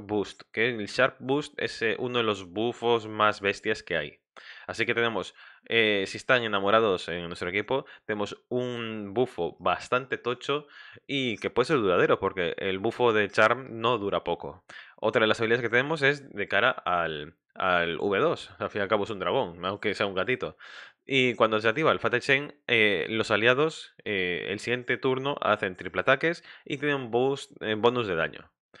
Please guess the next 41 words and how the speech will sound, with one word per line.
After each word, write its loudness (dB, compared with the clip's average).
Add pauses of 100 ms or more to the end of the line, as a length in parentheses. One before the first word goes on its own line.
(260)
Esto, 2
pues, 0
no -2
es -6
tan 0
importante 0
en -4
viento -2
porque -2 (320)
dos 2
de 0
los 0
personajes -4
más 2
potentes 0
que -6
tenemos -2
en -4
esta -4
clase 0
son, -6
en -4
este -4
elemento, -2 (240)
son, 0 (340)
eh, 0
Grimir 0
de 0
San -8
Valentín, -2 (140)
que -2
es -2
un -4
personaje -4
que -6
ya 4
hace -6
triple -4
ataques -2
de -4
serie, 0